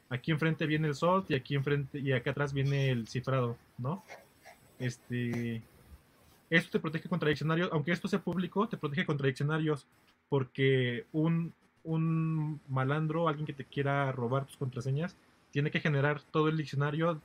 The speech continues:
con este salt, ¿no? Este, para en-,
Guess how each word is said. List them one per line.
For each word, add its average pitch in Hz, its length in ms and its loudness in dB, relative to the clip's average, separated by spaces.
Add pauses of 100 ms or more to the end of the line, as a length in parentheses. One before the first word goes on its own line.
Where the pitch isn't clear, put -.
con 131 160 0
este 139 220 -2
salt, 139 280 0 (200)
¿no? 139 240 -2 (1000)
Este, 120 920 -4 (300)
para 127 220 4
en-, 131 120 2